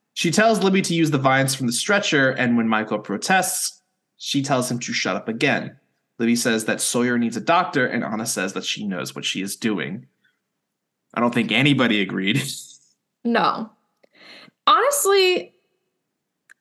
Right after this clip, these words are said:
Speaker 2: I, I feel like I'm just gonna say this now. This show does a lot of, like, really exaggerated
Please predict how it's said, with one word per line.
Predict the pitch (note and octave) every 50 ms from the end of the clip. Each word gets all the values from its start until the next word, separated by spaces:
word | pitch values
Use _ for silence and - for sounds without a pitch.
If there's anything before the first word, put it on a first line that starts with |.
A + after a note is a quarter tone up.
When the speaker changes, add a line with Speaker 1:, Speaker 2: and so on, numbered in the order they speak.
| _ _ -
Speaker 2:
I, | F3+ F#3 - D#3+ -
I | D#4
feel | - -
like | D#5 G#4 F#4
I'm | F#4 F4 D#4
just | D4 -
gonna | - D4 C4+ B3
say | A#3+ - A3 A3
this | G#3 G3 G3+ G3+ - -
now. | F#3 - - - - A3 - _ _ _ _ _ _ _ _ _ _ _ _ _ -
This | A#3+ A#3+ F4+ A4 A#4+ - -
show | - - D#4 C#4+ C#4+ C#4 C#4 C#4 C#4 C#4+ - A3+
does | G#3+ A#3+ A#3+ A3+ B3
a | A#3+
lot | A3+ G#3+ G3+ F#3 F#3 F#3+ F#3+
of, | G3+ G#3 F#3+
like, | G3 F#3+ F3 F3 E3+ - - _
really | - G3 G3 G#3 G#3 G#3 G#3 A3+ G#3+ -
exaggerated | - G3+ F3 F3+ F#3 E3 D#3+ F3+ E3 E3 E3 D#3+ F3+ F3+ G3 F#3 E3+ F3 E3+ F3 F3 - - - D#3+ F3 G3+